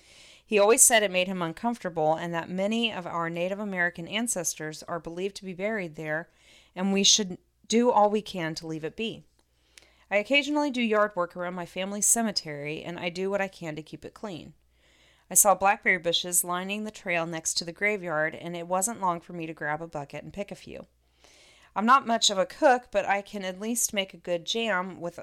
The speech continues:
the ripe ones. I walked down the trail and stopped in front of an old, no, stopped in front of a small opening in the forest canopy on the trail down a semi-steep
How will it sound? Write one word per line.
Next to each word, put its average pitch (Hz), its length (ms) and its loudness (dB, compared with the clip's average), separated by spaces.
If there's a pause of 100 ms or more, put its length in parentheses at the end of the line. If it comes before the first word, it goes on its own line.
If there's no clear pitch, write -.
(140)
the 180 120 -8
ripe 208 280 2
ones. - 440 -12 (600)
I 196 40 -4
walked 247 220 8
down 262 200 4
the 285 60 -2
trail 196 420 6
and 185 200 0
stopped 208 340 4
in 240 80 -6
front 190 220 0
of 180 80 -6
an 175 180 -8
old, 220 420 0 (600)
no, 165 240 -16 (580)
stopped - 360 2
in 277 100 0
front 233 180 2
of 190 80 -4
a 190 60 -2
small 220 400 8
opening 175 440 -4
in 170 120 -6
the 175 60 -10
forest 214 480 0
canopy 180 600 -6
on 190 160 -4
the 233 80 -8
trail 165 440 0
down 180 520 -2
a 156 80 -14
semi-steep 214 840 -2